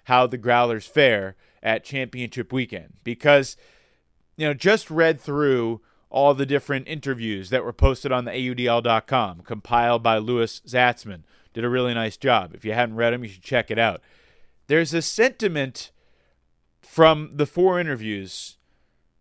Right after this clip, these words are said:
with players on each of the four Championship Weekend teams that stands out to me.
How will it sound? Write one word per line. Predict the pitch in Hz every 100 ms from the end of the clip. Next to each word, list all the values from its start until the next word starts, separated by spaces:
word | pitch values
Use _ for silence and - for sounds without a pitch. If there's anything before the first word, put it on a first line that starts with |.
| _ -
with | 127 127 -
players | 143 143 156 139
on | 135
each | 143 -
of | 156
the |
four | 143 147 143
Championship | - 147 143 147 127 147
Weekend | 135 135 131 117
teams | - 143 117 117
that | 131 -
stands | - 147 139 127
out | 131 -
to | 104
me. | 82 80